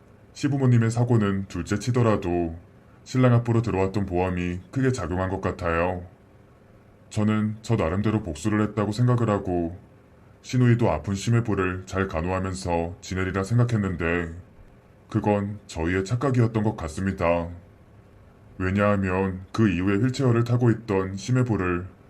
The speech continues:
음주운전 차량이 차로 쳐서 사고가 났고 심해부는 응급실로 옮겼지만 과다출혈로 세상을 떠났거든요.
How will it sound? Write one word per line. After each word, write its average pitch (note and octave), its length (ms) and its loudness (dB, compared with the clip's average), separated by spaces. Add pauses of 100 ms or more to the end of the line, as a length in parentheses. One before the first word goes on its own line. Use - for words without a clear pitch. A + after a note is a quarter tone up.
(340)
음주운전 G2+ 500 0
차량이 G2+ 640 0
차로 B2 280 0
쳐서 A#2+ 220 0
사고가 B2 320 0
났고 F2+ 640 0 (600)
심해부는 B2 500 4
응급실로 F#2+ 420 0
옮겼지만 F2 800 -2 (180)
과다출혈로 G2 840 -2
세상을 A#2 440 2
떠났거든요. G2+ 880 0